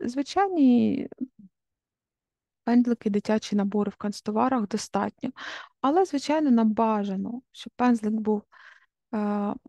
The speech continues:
один маленький, один середній, один трошки більший, хоча б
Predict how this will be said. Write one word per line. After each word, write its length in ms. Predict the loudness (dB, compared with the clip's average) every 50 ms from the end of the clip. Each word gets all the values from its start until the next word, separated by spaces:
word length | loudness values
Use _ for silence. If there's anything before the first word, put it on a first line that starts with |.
| -20 _ _ _ _ -4
один 340 | -2 0 4 6 6 6 6
маленький, 760 | 4 2 -2 -4 -2 -2 -2 -2 -2 -2 -4 -4 -4 -4 -4
один 340 | -4 -4 -2 -2 -2 -2 -4
середній, 600 | -6 -8 -10 -8 -8 -6 -6 -8 -8 -6 -4 -2 -2
один 220 | -2 -2 -2 -4
трошки 340 | -4 -4 -10 -10 -10 -16 -16
більший, 420 | -14 -14 -14 -14 -14 -16 -16 -16 -16
хоча 180 | -10 -10
б 20 | -10